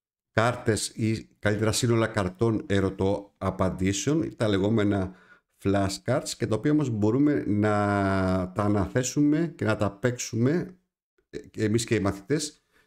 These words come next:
με διάφορους τρόπους. Είναι δωρεάν η εφαρμογή, έχει βέβαια κάποιους περιορισμούς, αλλά μπορούμε να φτιάχνουμε σύνολα καρτών και να τα αναθέτουμε σε μαθητές.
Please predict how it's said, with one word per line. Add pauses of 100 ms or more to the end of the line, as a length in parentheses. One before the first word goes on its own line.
(160)
με
διάφορους (100)
τρόπους. (420)
Είναι
δωρεάν
η
εφαρμογή,
έχει
βέβαια
κάποιους
περιορισμούς,
αλλά
μπορούμε
να
φτιάχνουμε (420)
σύνολα
καρτών
και
να
τα
αναθέτουμε
σε
μαθητές.